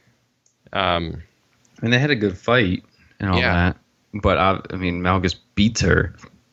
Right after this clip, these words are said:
Speaker 2: And he tells her, you know, "Your, your master lost facing me 'cause he had no hate. You lost with the little hate. You should have," like, basically telling her, like, "You should have had more hate if you wanted to
Speaker 1: Right.
Speaker 2: beat me."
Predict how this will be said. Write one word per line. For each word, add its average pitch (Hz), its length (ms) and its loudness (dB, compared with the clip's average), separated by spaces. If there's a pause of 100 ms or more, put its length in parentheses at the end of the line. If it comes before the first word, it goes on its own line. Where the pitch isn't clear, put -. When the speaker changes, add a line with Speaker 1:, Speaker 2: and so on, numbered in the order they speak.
(320)
Speaker 2:
And 135 180 2
he 117 120 2
tells 110 380 2
her, 87 420 2 (960)
you 104 120 2
know, 85 240 2
"Your, 90 440 2 (240)
your 95 120 -4
master 90 440 0
lost 85 500 0
facing 85 340 -2
me 82 300 -4 (420)
'cause 92 120 0
he 95 100 4
had 87 200 4
no 87 460 2 (240)
hate. 85 420 0 (1300)
You 110 200 2
lost 87 680 2
with 87 140 -4
the 85 100 -4
little 92 260 4
hate. 80 460 0
You 87 160 0
should 87 180 2
have," 82 160 2
like, 90 160 4
basically - 300 2
telling 85 240 0
her, 80 60 2
like, 78 140 2
"You 82 60 -2
should - 200 0
have 87 80 0
had 85 120 0
more 82 220 -2
hate - 420 0
if - 160 -2
you 87 80 0
wanted 82 180 2
to - 60 0
Speaker 1:
Right. 90 40 4
Speaker 2:
beat 92 160 2
me." 87 340 0